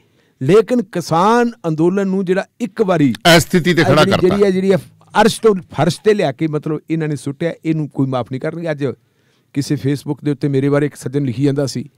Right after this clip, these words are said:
Speaker 2: ਹੂੰ।
Speaker 1: ਕਹਿੰਦਾ, "ਲੱਖਾਂ ਬੰਦਿਆਂ ਨੂੰ ਉਹ ਜਿਹੜਾ ਇੱਕ ਤਕਰੀਰ ਨਾਲ ਲੈ ਗਿਆ, ਲੱਖਾਂ ਕਿਹੜੇ ਸੀ?
Speaker 2: ਹੂੰ।
Speaker 1: ਜੇ ਲੱਖਾਂ ਹੁੰਦੇ, ਫਿਰ ਜੇ ਆਪਾਂ ਕਹਿੰਦੇ ਕਿ ਜੇ ਖਾਲਸਾਈ ਨਿਸ਼ਾਨ ਚਲਾਤਾ ਸੀ,
Speaker 2: ਹੂੰ, ਤੇ ਫਿਰ ਖੜਦਾ ਉੱਥੇ।
Speaker 1: ਜੇ ਉਹ ਖਾਲਸਾਈ ਨਿਸ਼ਾਨ ਚਲਾਤਾ, ਫਿਰ ਉਹਨੂੰ ਪ੍ਰੋਟੈਕਟ ਵੀ ਕਰਦਾ, ਫਿਰ ਉੱਥੇ ਖੜਦਾ।"
Speaker 2: ਖੜਦਾ, ਲੋਕਾਂ ਨੂੰ ਨਾਲ
Speaker 1: ਔਰ ਅਗਲੀ,
Speaker 2: ਬਚਾਉਂਦਾ।
Speaker 1: ਅਗਲੀ, ਅਗਲੀ
Speaker 2: ਹੂੰ।
Speaker 1: ਗੱਲ,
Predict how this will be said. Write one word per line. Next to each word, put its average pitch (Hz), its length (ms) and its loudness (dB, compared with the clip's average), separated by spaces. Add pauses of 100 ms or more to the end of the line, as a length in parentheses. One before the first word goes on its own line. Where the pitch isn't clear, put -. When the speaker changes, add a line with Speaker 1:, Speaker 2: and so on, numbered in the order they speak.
(120)
Speaker 2:
ਹੂੰ। 110 160 0 (300)
Speaker 1:
ਕਹਿੰਦਾ, 160 200 0
"ਲੱਖਾਂ 165 500 0
ਬੰਦਿਆਂ 240 280 2
ਨੂੰ 247 120 2
ਉਹ 208 160 2
ਜਿਹੜਾ 220 200 2
ਇੱਕ 202 160 -4
ਤਕਰੀਰ 196 340 -6
ਨਾਲ 196 120 -2
ਲੈ 202 80 -2
ਗਿਆ, 196 100 -2
ਲੱਖਾਂ 196 320 0
ਕਿਹੜੇ 262 180 0
ਸੀ? - 200 -6 (180)
Speaker 2:
ਹੂੰ। 143 200 4 (240)
Speaker 1:
ਜੇ 156 180 2
ਲੱਖਾਂ 180 360 0
ਹੁੰਦੇ, 180 280 4
ਫਿਰ 202 160 4
ਜੇ 196 300 4
ਆਪਾਂ 202 300 0
ਕਹਿੰਦੇ 220 300 -4
ਕਿ 190 80 -10
ਜੇ 202 160 -4
ਖਾਲਸਾਈ 156 440 -2
ਨਿਸ਼ਾਨ 185 340 -2
ਚਲਾਤਾ 185 480 0
ਸੀ, 127 180 -4 (200)
Speaker 2:
ਹੂੰ, 160 240 4
ਤੇ 120 80 4
ਫਿਰ 135 120 4
ਖੜਦਾ 151 300 0
ਉੱਥੇ। 135 200 -2
Speaker 1:
ਜੇ 139 140 2
ਉਹ 220 140 8
ਖਾਲਸਾਈ 180 440 0
ਨਿਸ਼ਾਨ 220 320 2
ਚਲਾਤਾ, 233 240 0
ਫਿਰ 269 100 6
ਉਹਨੂੰ 277 200 4
ਪ੍ਰੋਟੈਕਟ 247 360 2
ਵੀ 277 100 0
ਕਰਦਾ, 240 240 0
ਫਿਰ 214 100 2
ਉੱਥੇ 208 120 0
ਖੜਦਾ।" 214 300 0 (100)
Speaker 2:
ਖੜਦਾ, 180 260 2
ਲੋਕਾਂ 208 360 4
ਨੂੰ 247 120 4
ਨਾਲ 226 100 6
Speaker 1:
ਔਰ 208 100 8
ਅਗਲੀ, 185 100 4
Speaker 2:
ਬਚਾਉਂਦਾ। 175 380 6
Speaker 1:
ਅਗਲੀ, 277 280 4
ਅਗਲੀ 254 160 4
Speaker 2:
ਹੂੰ। 233 80 4
Speaker 1:
ਗੱਲ, 151 140 2